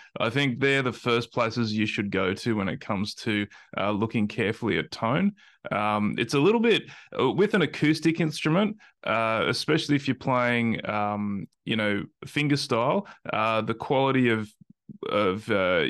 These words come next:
your, your technique and the, and the, the shape of your nails, if you're using fingernails like what I do, um, those things do matter. But I've noticed on, on, on electric instruments, it tends to be more the,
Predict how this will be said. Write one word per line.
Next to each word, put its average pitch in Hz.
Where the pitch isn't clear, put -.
your, 117
your 107
technique 123
and 110
the, 101
and 107
the, 101
the 104
shape 127
of -
your 113
nails, 120
if 117
you're 110
using 107
fingernails 135
like 113
what 107
I 117
do, 123
um, 117
those 185
things 165
do 143
matter. 117
But 113
I've 120
noticed 151
on, 143
on, 113
on 117
electric 113
instruments, 113
it 107
tends 139
to 147
be 147
more 120
the, 107